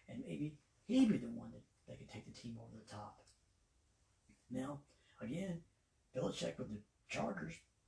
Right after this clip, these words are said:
might not be as bad as you think it is, because let's put it this way. You got talent there, right? Can you imagine Belichick going from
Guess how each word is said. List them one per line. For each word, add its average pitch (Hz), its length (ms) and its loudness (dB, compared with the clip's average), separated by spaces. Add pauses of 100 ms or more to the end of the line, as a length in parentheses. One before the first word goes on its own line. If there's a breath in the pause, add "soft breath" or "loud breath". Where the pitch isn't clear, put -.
(300)
might 165 320 -2
not 196 200 0
be 151 140 -6
as 139 60 -6 (420)
bad 139 380 2
as 165 100 -2
you 151 80 0
think - 300 -2
it - 80 -10 (180)
is, - 180 -16 (480 loud breath)
because 139 240 0
let's 185 140 -2
put 165 140 -4
it - 80 0
this 208 180 2
way. 196 360 -10 (1600)
You 139 140 -2
got - 200 0
talent 202 380 4
there, 104 200 -6 (100)
right? - 140 -10 (480)
Can 143 160 -2
you 117 100 0
imagine 170 320 2
Belichick - 420 0
going 139 240 -2
from 117 360 -10